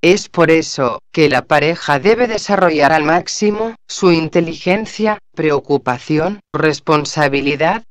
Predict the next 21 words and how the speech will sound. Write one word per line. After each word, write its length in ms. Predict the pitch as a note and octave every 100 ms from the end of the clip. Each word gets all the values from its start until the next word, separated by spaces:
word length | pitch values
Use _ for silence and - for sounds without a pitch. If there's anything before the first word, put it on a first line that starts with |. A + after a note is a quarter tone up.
| -
conciencia, 1000 | E3 C#3+ - D3 D#3 E3 - F#3+ G3 F#3+ -
e 140 | D#3
interés, 880 | C#3 C3+ B2+ C3 C#3 D#3+ G3 - - _
para 240 | F#3 E3 D3+
generar, 680 | - B2+ A#2+ F3 F3+ F#3+ - -
de 180 | D#3 D#3
acuerdo 480 | C#3+ F3 F#3 F3 D3+
al 180 | C3+
conocimiento 960 | - D3+ D3 - C#3+ C#3 E3 F#3 F#3 D3
obtenido, 680 | B2 C#3 C3+ F#3+ G3 G#3+ G#3 -
las 400 | D#3 D3 C#3 -
condiciones 920 | - D3 C3+ B2 D3+ D3+ D3 C#3+ -
óptimas 680 | D#3 C#3+ - D3 C#3 C3
para 220 | - E3+ D3+
llegar 420 | C#3 B2+ C#3+ D3+
a 120 | C3
la 100 | E3
unión 420 | D#3 E3 E3 D3+
definitiva 760 | C#3+ C3 - C#3+ C#3 - E3+ D#3+
y 80 | D3
superior. 720 | - C#3 D3+ C#3+ B2+ A2 G2+